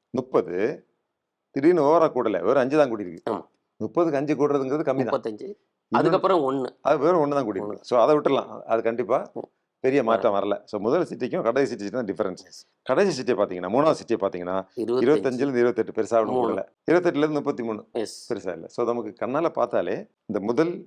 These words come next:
Speaker 1: சிட்டி தான்
Speaker 2: கிரேட்டஸ்ட் வேரியேஷன்.
Speaker 1: அதிகப்படியான மாற்றம் வந்திருக்கு.
Speaker 2: மாற்றம் வந்து ஏ.
Speaker 1: இது காமன் சென்ஸ்.
Speaker 2: எஸ்.
Speaker 1: வேற என்ன விதமான கேள்விகள் இருக்கு?
Speaker 2: இது ப்ராப்ளம் சால்விங்.
Speaker 1: ம்.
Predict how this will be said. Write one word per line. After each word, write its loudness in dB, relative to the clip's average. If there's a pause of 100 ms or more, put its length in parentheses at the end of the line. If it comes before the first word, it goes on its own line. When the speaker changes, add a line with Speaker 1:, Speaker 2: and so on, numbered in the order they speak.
(280)
Speaker 1:
சிட்டி -6
தான் -2
Speaker 2:
கிரேட்டஸ்ட் 0
வேரியேஷன். 0
Speaker 1:
அதிகப்படியான -2
மாற்றம் -2
வந்திருக்கு. -2
Speaker 2:
மாற்றம் -6
வந்து -2 (480)
ஏ. 2 (140)
Speaker 1:
இது -8
காமன் -2
சென்ஸ். -8 (160)
Speaker 2:
எஸ். -4 (280)
Speaker 1:
வேற 4
என்ன 2
விதமான 2
கேள்விகள் -2
இருக்கு? -8 (480)
Speaker 2:
இது 2
ப்ராப்ளம் 4
சால்விங். -4 (160)
Speaker 1:
ம். -10